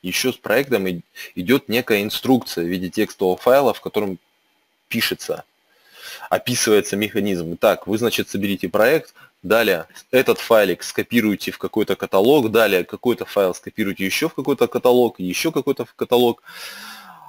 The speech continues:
Ну, с одной стороны, уже плюс, что хотя бы написали файл. А, в-, как, как развернуть приложение.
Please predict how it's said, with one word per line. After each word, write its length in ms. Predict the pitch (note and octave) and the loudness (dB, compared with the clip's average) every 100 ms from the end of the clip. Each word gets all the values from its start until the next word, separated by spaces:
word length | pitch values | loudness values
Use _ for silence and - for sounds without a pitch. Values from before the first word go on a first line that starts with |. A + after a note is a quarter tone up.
| - - _ _ _ | -20 -20 _ _ _
Ну, 580 | C3 B2+ B2 C3+ D3+ - _ | -20 -16 -4 2 2 2 _
с 260 | - - D3 | -10 0 2
одной 320 | C#3+ F3+ F3 | 4 4 2
стороны, 580 | - D3 D3+ D#3 D#3 - - | 2 4 4 4 2 2 -2
уже 380 | C3 B2 E3 C#3+ | -2 2 4 4
плюс, 520 | - D#3+ F#3 - - - | 2 2 0 -4 -14 -14
что 220 | - A#2+ | -6 -4
хотя 300 | - - D3 | -4 0 0
бы 140 | C#3 | 2
написали 540 | B2 G#2 G#2+ - A2+ A2+ | 0 -2 -4 0 2 2
файл. 540 | - G#2+ E2+ E2 F2 _ _ _ _ _ _ _ _ _ F#2+ | 0 2 2 0 -8 _ _ _ _ _ _ _ _ _ -10
А, 420 | F#2 F#2 F#2 F2+ | -4 -2 0 -2
в-, 320 | F#2 F#2+ F#2+ F#2 F#2 - - - - - - | -2 -4 -6 -10 -16 -16 -18 -18 -20 -18 0
как, 380 | C#3 C#3 - - | 2 2 -2 -2
как 240 | C#3 - | -2 2
развернуть 560 | B2 A#2+ A2+ B2+ C3 - | 0 2 0 2 0 2
приложение. 800 | G#2+ A2 A#2 A#2+ F#2+ E2+ E2 | 4 6 4 4 2 -4 -12